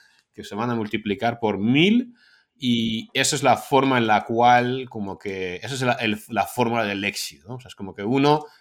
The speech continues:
tiene que dedicar su vida a, a adivinar cuál es la cripto que tiene que comprar, y, y con esto, o sea, ese es un poco, ¿no? Esto, claro, ¿por qué? ¿Por qué me, o sea, y creo que el impacto de esto sobre la mente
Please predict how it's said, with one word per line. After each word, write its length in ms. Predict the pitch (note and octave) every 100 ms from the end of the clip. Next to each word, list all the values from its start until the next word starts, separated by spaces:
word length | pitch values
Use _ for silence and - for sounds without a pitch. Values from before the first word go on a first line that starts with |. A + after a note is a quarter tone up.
| _ - _
tiene 200 | - B2+
que 60 | B2+
dedicar 260 | A2+ A#2
su 200 | A2+ A#2
vida 380 | G#2 A2+ C3 C#3
a, 320 | A#2+ G2+ G2
a 280 | F#2+ G#2+ G2+
adivinar 680 | G2 G#2 G#2 G#2 A#2+ C#3 C3
cuál 280 | - B2 B2+
es 100 | A#2+
la 140 | A#2
cripto 360 | G2+ B2 B2 C3
que 80 | G2+
tiene 160 | G#2+
que 120 | A2 G#2+
comprar, 560 | G#2 G2+ B2+ D3 G#3 G#3+ _ _ _ _
y, 680 | - G#2+ G2+ G2 F#2+ F#2 F2
y 100 | A2
con 220 | G#2+ A2 A#2+
esto, 240 | B2 -
o 40 |
sea, 140 | A2 G#2
ese 140 | A#2
es 80 | B2
un 140 | A#2+
poco, 200 | G#2 G2+
¿no? 60 | A#2+
Esto, 320 | C3 C3+ -
claro, 220 | B2+ G2+ -
¿por 120 | A2+
qué? 180 | G#2+ C3+
¿Por 220 | G#2+ G#2+
qué 140 | - A#2+
me, 460 | A#2 A#2 A2 G#2 G2
o 260 | G2+ G2+
sea, 120 | G#2+
y 60 | G#2
creo 200 | - D3+
que 220 | D#3 D3+
el 140 | B2+ C3
impacto 560 | C3 D3 E3+ - D3
de 260 | A#2+ B2 D3
esto 440 | E3 - - G2+
sobre 540 | F#2 - A#2 A2+ A#2 A2+
la 460 | A2+ A2+ A2+ A2 - _ _ _
mente 800 | A2+ B2+ D#3+ F3 D3 A#2+ G2